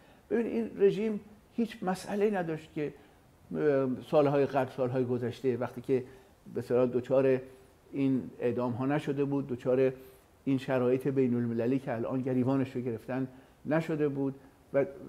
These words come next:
اینجور تغییر مرحله‌ای نداشت، خب اعدام می‌کرد، صد تا صد تا صبح زودم در تلویزیون اعلام می‌کرد، اسامیشون هم می‌گفت، هیچ مسئله‌ای هم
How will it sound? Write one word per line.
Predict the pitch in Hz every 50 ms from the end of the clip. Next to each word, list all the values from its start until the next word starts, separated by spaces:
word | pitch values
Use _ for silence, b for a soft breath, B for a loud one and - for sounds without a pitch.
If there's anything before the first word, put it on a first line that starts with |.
| - - -
اینجور | - 170 170 170 175 165 -
تغییر | - 156 147 135 127 139 139 135 131 135 131 127 123 123 - - - - -
مرحله‌ای | 123 143 151 151 143 123 127 143 147 165 185 185 165 143 131 123 - - - - - - -
نداشت، | 139 139 135 123 143 160 190 214 202 - - B B B B B B B
خب | - - 165 165 - -
اعدام | - 170 165 156 170 190 214
می‌کرد، | 208 202 196 202 202 190 180
صد | - - 170 160
تا | - 180
صد | 170 - 165 160 -
تا | 175 175 175 180 202 - - - - -
صبح | 175 175 156 151 143
زودم | 156 156 165 151 143 139
در | 135 131
تلویزیون | - - 131 123 123 139 147 156 147
اعلام | - 131 131 127 135 170 202
می‌کرد، | 202 202 202 196 190 190 185 - - - -
اسامیشون | 139 139 - 135 139 156 160 160 - 139 131
هم | 127
می‌گفت، | 131 156 185 214 208 208 - - - -
هیچ | 190 190 - - -
مسئله‌ای | 131 139 139 - - 131 139 139 160 160
هم | 160 160